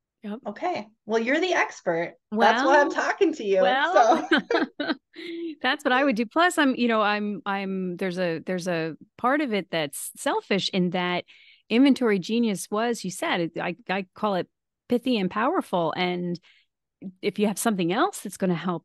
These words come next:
Speaker 1: business owners,
Speaker 2: Yeah.
Speaker 1: especially because that's, you know, who you're serving right now, wow, you know, get it out there because it's,
Speaker 2: Yeah.
Speaker 1: it's, uh, we, we talked about this before in our other interviews. You're not selling something when you write a book. You're,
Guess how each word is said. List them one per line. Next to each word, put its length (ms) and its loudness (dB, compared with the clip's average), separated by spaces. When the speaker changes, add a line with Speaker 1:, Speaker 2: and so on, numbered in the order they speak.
Speaker 1:
business 340 -2
owners, 480 0
Speaker 2:
Yeah. 60 -4
Speaker 1:
especially 440 -6
because 500 -4
that's, 520 -4
you 140 -2
know, 100 2
who 100 0
you're 160 0
serving 440 0
right 180 -2
now, 420 -4
wow, 520 -2
you 120 -2
know, 80 0
get 180 0
it 80 2
out 220 0
there 320 -10
because 280 -4
it's, 200 -6
Speaker 2:
Yeah. 160 -2
Speaker 1:
it's, 240 -6
uh, 80 0
we, 180 -4
we 140 -4
talked 260 -2
about 180 -2
this 260 -6
before 460 0
in 80 0
our 120 0
other 220 -2
interviews. 560 -2
You're 120 -2
not 240 -2
selling 800 0
something 720 -4
when 160 0
you 140 0
write 200 -2
a 60 -8
book. 400 -2
You're, 240 -4